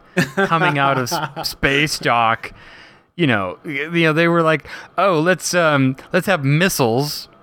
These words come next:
Speaker 1: You know, basically, the first ship they encounter was way more advanced. Like,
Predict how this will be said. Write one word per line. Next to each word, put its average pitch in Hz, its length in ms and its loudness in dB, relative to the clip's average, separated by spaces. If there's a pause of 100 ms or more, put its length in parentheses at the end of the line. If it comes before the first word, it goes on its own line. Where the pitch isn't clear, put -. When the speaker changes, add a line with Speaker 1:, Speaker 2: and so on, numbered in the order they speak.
(1160)
Speaker 1:
You 208 80 2
know, 202 40 2
basically, 254 420 0
the 196 100 2
first 208 320 -2
ship 196 220 -2
they 170 180 2
encounter 131 680 0
was 123 760 0 (500)
way 185 600 0
more 151 260 0
advanced. 120 640 -4
Like, 131 240 0